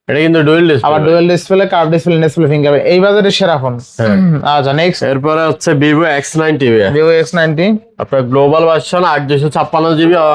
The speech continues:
Speaker 1: আজকে প্রাইস থাকছে চৌত্রিশ হাজার।
Speaker 2: বেস্ট প্রাইস, তাই না ভাই?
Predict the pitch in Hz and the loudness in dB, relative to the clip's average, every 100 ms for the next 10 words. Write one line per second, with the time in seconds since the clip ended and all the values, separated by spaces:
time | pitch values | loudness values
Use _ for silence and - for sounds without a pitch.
0 | 147 143 139 - 135 147 143 160 147 151 | 2 2 0 -4 -4 -2 -2 -4 -4 -4
1 | 139 147 135 156 143 113 95 - - 156 | -2 -2 0 0 2 2 0 -4 -6 -2
2 | 175 170 185 147 151 165 214 | -2 0 0 0 0 0 0